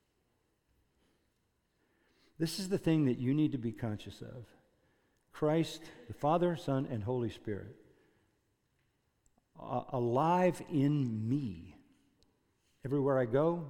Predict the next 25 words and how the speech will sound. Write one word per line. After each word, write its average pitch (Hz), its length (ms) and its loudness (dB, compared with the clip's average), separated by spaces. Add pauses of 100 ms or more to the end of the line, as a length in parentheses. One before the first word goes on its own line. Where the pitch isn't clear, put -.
(120)
everything 120 360 0
I 110 40 0
think, 160 300 0
everything 120 380 0
I 101 40 -4
say, 135 240 0
everything 123 380 -2
I 110 60 -2
do. 98 220 -8 (4000)
Just - 200 0
summing 165 280 8
it 131 100 6
up, - 340 6 (2250)
it 143 100 4
is 139 140 6
an 135 80 6
organic 139 640 4
unity. 143 540 4 (240)
We 120 140 0
have, 123 260 2
we 131 160 4
are 117 220 2 (340)
like 123 160 -4 (160)
one 127 320 0
body. 107 400 0